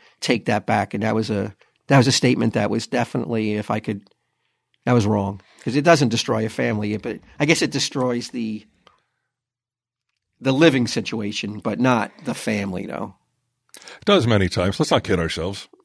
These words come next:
Speaker 2: Divorce fucks up a family lots of times.
Speaker 1: Yeah, but it also is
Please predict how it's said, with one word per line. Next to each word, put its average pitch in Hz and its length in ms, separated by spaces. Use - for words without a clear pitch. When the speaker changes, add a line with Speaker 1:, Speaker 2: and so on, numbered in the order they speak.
Speaker 2:
Divorce 127 320
fucks 139 220
up 143 140
a - 40
family 147 360
lots 120 340
of 82 80
times. 78 460
Speaker 1:
Yeah, 247 200
but 220 140
it 220 80
also 196 420
is 156 280